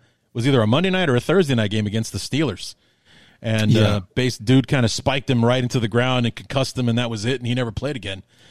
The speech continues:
Speaker 1: uh, after that. So, um, yeah. Not only was he somebody that I wasn't a fan of when he wore a Bears uniform, he also said one of the stupidest things I've ever heard,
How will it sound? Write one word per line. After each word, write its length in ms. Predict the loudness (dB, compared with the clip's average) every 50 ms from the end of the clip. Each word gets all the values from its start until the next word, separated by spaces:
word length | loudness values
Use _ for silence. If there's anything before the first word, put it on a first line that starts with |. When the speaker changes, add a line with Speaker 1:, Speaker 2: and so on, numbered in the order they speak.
| -20 _ _ _ -6
Speaker 1:
uh, 200 | -2 -2 -2 -2 -2
after 280 | -4 -6 -4 -4 -6
that. 380 | -4 -2 -4 -4 -4 -6 -10 -12
So, 420 | -12 -8 -6 -6 -4 -4 -4 -6
um, 320 | -6 -8 -10 -10 -12 -14 -14 -18 _ _ _ _ _ _ _ _ _ _ _
yeah. 240 | -8 -6 -6 -8 -12 -18 _ _ _ _ _ _ _ _ _
Not 180 | -2 0 2 2
only 160 | 2 4 4
was 160 | 2 2 2
he 80 | 0 -2
somebody 360 | -2 0 0 0 0 2 2
that 100 | 2 2
I 40 | 2
wasn't 240 | 0 0 0 0 -2
a 20 |
fan 280 | -2 -2 -2 -2 0 0
of 100 | 0 0
when 120 | 0 0 0
he 60 | 0
wore 360 | -2 -2 0 0 0 0 -2
a 60 | -2
Bears 300 | -2 0 0 0 0 -2
uniform, 440 | -2 -2 -2 -2 -2 -2 -2 -2 -2
he 100 | 0 0
also 240 | 0 -2 -2 -4 -6
said 200 | -4 -2 -2 -2 -2
one 120 | -4 -6
of 40 | -6
the 80 | -8
stupidest 720 | -10 -8 -8 -8 -6 -2 -2 -2 -2 -2 -4 -4 -6 -6
things 280 | -6 -6 -4 -4 -4 -4
I've 60 | -6 -8
ever 200 | -8 -10 -8 -6
heard, 380 | -4 -2 -2 -2 -4 -6 -12